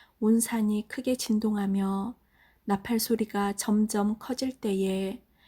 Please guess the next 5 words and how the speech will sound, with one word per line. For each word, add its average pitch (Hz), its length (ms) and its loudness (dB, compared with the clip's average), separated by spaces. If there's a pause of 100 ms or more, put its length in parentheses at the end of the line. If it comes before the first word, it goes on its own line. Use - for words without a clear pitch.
(180)
모세가 220 460 2
말한즉 196 760 -2 (440)
하나님이 254 720 4
음성으로 208 560 2
대답하시더라. 196 1200 -4